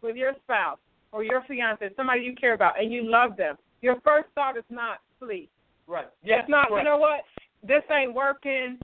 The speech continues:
Speaker 1: Um, it's over, boo."
Speaker 2: Right, right, right.
Speaker 1: It's not always, "I'm moving out." We had a fight, you come home, and stuff is gone. Well, what happened?
Speaker 2: What? What?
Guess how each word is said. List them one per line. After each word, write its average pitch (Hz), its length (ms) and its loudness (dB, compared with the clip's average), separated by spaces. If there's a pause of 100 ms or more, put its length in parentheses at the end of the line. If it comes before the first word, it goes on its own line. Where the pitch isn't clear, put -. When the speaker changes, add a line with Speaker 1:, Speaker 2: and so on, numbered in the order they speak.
(300)
Speaker 1:
Um, 226 240 2
it's 262 200 -2
over, 247 300 2
boo." 208 380 -4
Speaker 2:
Right, 214 240 4
right, 185 320 -4
right. 151 280 -8 (220)
Speaker 1:
It's 285 180 0
not 320 200 6
always, 277 460 4
"I'm 277 200 0
moving 277 280 -4
out." 220 240 -2
We 277 100 -10
had 285 160 -2
a 247 120 -10
fight, 269 240 0
you 262 100 -14
come 269 220 -8
home, 269 240 -6
and 254 140 -6
stuff 294 260 2
is 208 140 -14
gone. 175 280 -4 (120)
Well, 254 320 4
what 311 220 4
happened? 494 440 2
Speaker 2:
What? 240 240 -2
What? 233 120 -14